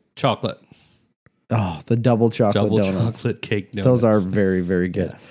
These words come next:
Speaker 2: That's Grant's favorite.
Speaker 1: My next stop, I'm gonna start dipping 'em in coffee.
Speaker 2: I've never done that.
Speaker 1: Never done it?
Speaker 2: I've never done it either.
Speaker 1: Feel like I wanna be a part of it.
Speaker 2: It's a thing.
Speaker 1: People do it.
Speaker 2: That's, it's been, like, a trope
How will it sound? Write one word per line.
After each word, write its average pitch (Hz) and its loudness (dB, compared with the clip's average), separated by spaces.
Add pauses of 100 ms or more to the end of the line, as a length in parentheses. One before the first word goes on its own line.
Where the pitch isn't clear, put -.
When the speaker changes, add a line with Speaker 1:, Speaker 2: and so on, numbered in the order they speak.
(120)
Speaker 2:
That's 139 2
Grant's 107 0
favorite. - -8
Speaker 1:
My 117 2
next 120 0
stop, 135 -2 (220)
I'm 104 -4
gonna 101 -2
start 90 -8
dipping 87 -8
'em 87 -10
in 90 -12
coffee. 90 -16 (720)
Speaker 2:
I've 139 6
never 165 6
done 135 4
that. 143 4
Speaker 1:
Never 113 2
done 110 0
it? 147 -6 (140)
Speaker 2:
I've 147 6
never 160 6
done 156 4
it 151 4
either. 147 2
Speaker 1:
Feel 131 2
like 113 2
I 117 -2
wanna 117 2
be 117 2
a 113 2
part 143 0
of 95 -4
it. - -12
Speaker 2:
It's 165 4
a 175 6
thing. 170 4 (220)
Speaker 1:
People 190 0
do 156 4
it. - -10 (120)
Speaker 2:
That's, 147 2
it's 135 -2
been, 165 4
like, 160 4
a 113 2
trope - 2